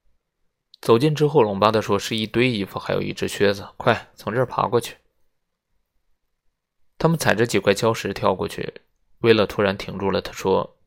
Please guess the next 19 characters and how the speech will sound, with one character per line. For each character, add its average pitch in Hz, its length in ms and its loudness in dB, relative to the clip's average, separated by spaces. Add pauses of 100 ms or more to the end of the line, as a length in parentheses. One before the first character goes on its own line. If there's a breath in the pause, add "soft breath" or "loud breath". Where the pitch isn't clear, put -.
：“那 165 100 4
不 131 240 0
是 156 140 10
衣 131 100 4
服， 135 160 -2
是 156 180 4
一 151 80 6
个 165 120 10
人。” 104 340 4 (3500)
那 170 120 4
个 147 100 8
人 123 160 4
被 151 100 2
潮 117 220 2
水 107 160 -2
冲 107 240 -4
了 104 80 2
过 98 160 2
来， - 380 -6